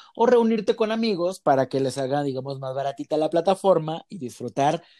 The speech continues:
el contenido y que se sientan, eh, pues, satisfechos de que al-, están disfrutando contenido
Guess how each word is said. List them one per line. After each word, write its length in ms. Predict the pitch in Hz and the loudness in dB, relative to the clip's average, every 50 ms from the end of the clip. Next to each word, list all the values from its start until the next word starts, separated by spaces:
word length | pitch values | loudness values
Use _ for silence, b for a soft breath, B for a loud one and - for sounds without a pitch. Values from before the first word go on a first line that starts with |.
| b b b | b b b
el 140 | - 139 139 | -6 -4 -2
contenido 560 | - 151 139 131 143 139 147 156 165 175 185 | 0 -2 0 0 -2 0 0 2 2 2 2
y 60 | 175 | 2
que 120 | - 151 135 | 0 -2 -4
se 200 | 120 139 131 123 | -4 -6 -8 -6
sientan, 640 | - 156 156 156 160 151 185 180 175 180 180 175 b b b b b b | -6 -4 -4 -4 -2 0 2 2 2 0 -4 -8 b b b b b b
eh, 540 | - 143 151 151 151 151 147 143 143 - _ _ _ _ | 2 4 4 6 4 4 2 0 -2 -4 _ _ _ _
pues, 160 | 151 143 127 | -8 -6 -6
satisfechos 560 | 143 117 139 139 139 156 156 156 185 180 156 | -6 -6 -8 -6 -4 -4 -4 -2 -4 -4 -4
de 100 | 151 135 | -4 -6
que 200 | - 123 120 - _ _ _ | -6 -8 -10 -10 _ _ _
al-, 220 | - 131 139 131 - | -6 -6 -6 -4 -6
están 280 | 147 127 - 147 151 | -8 -6 -4 -2 0
disfrutando 480 | 165 160 147 156 151 147 147 147 160 - | 0 0 0 -2 0 0 0 0 0 -2
contenido 680 | - 156 143 - 143 147 165 185 185 165 165 180 - | -2 -4 -2 -2 0 2 4 4 4 4 2 0 -4